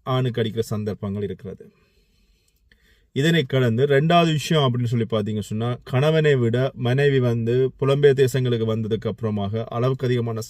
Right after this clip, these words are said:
சம்பளங்களை பெறுவது. இப்போ கணவர் வந்து ஒரு உணவகத்துல வேலை செய்வரா இருப்பார். ஆனால் அவர் மனைவி வந்த உடனே மனைவி வந்து படிப்பிக்கணும், அந்த பாசைகள், மொழிகள் படிப்பித்து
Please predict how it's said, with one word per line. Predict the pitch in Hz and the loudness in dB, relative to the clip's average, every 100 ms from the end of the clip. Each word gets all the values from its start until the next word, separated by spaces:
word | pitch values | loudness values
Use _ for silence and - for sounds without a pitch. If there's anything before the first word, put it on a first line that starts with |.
| - | -4
சம்பளங்களை | 139 139 131 120 113 | 0 2 2 0 0
பெறுவது. | 113 - 101 95 92 - _ _ _ _ _ - _ - | -2 -4 -8 -8 -12 -18 _ _ _ _ _ -20 _ -4
இப்போ | 120 | 0
கணவர் | 113 143 165 160 | 4 4 6 6
வந்து | 156 147 147 156 151 | 4 4 6 6 6
ஒரு | 131 131 | 4 4
உணவகத்துல | 139 139 127 123 | 4 2 2 2
வேலை | 120 117 | 2 2
செய்வரா | 120 113 113 | 0 2 2
இருப்பார். | 110 113 117 117 - | 0 0 -2 -4 -4
ஆனால் | 127 127 | -2 0
அவர் | 120 117 113 | 0 0 0
மனைவி | 127 143 143 | 2 2 4
வந்த | 131 123 120 | 2 2 2
உடனே | 117 120 | 2 0
மனைவி | 117 120 131 131 | 0 0 0 2
வந்து | 123 120 | 0 0
படிப்பிக்கணும், | 120 113 113 120 113 117 123 | 0 -2 -4 -2 -2 -4 -8
அந்த | - 117 113 | -6 -4 -4
பாசைகள், | 110 120 123 127 117 113 | -2 -2 0 0 0 0
மொழிகள் | 113 123 123 117 | 0 2 2 0
படிப்பித்து | 117 113 - 104 131 | 0 -2 -4 -6 -2